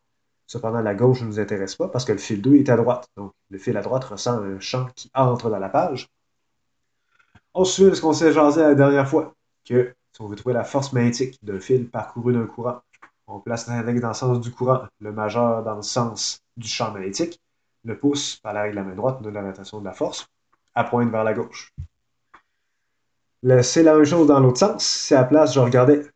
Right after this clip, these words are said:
le fil ici, qu'est-ce qui crée comme champ magnétique ? Encore règle à main droite. Ici, champ magnétique qui rentre. Cependant, celui-ci ne m'intéresse pas,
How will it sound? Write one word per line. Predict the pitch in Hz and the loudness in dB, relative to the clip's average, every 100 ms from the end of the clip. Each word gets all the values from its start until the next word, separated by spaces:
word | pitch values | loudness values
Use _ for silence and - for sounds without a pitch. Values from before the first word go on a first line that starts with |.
| _ | _
le | 107 110 | -8 -8
fil | - 147 143 127 | 4 6 6 2
ici, | 143 135 160 - | -4 -4 -6 -10
qu'est-ce | - 143 - | 0 0 0
qui | - | -8
crée | - 156 | -2 2
comme | 147 123 | 2 2
champ | 135 | 2
magnétique ? | 131 127 123 147 - _ _ _ _ | 4 4 2 0 0 _ _ _ _
Encore | 104 104 127 117 | -14 -4 0 0
règle | 117 110 | 0 -2
à | 107 | -4
main | 104 | -4
droite. | 104 139 147 - _ _ _ _ _ _ | 0 0 0 -8 _ _ _ _ _ _
Ici, | 123 - 151 - _ _ _ _ _ _ | -10 -6 -8 -10 _ _ _ _ _ _
champ | - 113 | -16 -12
magnétique | 104 131 127 | -6 -6 -6
qui | - | -6
rentre. | 117 127 - _ _ | -2 -2 -4 _ _
Cependant, | - 113 107 107 113 | -14 -12 -8 -6 -6
celui-ci | - 104 101 131 | -8 -8 -8 -6
ne | 117 | -4
m'intéresse | 107 104 104 101 | -2 -2 -4 -6
pas, | - 170 | -8 -10